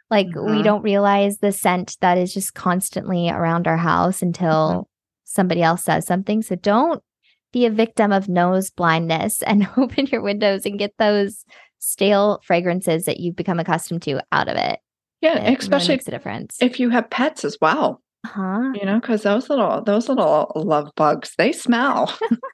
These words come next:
Speaker 1: <laughs> They sure do.
Speaker 2: They stink. Well,
Speaker 1: <laughs>
Speaker 2: thank you so much for sharing all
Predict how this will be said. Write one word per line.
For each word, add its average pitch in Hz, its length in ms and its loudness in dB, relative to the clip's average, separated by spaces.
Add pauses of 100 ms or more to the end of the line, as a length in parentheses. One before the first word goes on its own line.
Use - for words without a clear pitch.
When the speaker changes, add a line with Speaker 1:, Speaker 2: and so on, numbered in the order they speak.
(140)
Speaker 1:
<laughs> - 160 -4
They 392 120 4
sure - 300 -4 (140)
do. 494 460 0 (320)
Speaker 2:
They 277 320 2
stink. - 580 -4 (400)
Well, 262 360 2 (100)
Speaker 1:
<laughs> - 100 -12
Speaker 2:
thank 320 320 0
you 440 180 2
so 277 320 0
much 254 460 -2
for 277 100 -4
sharing 233 600 0 (100)
all 220 400 2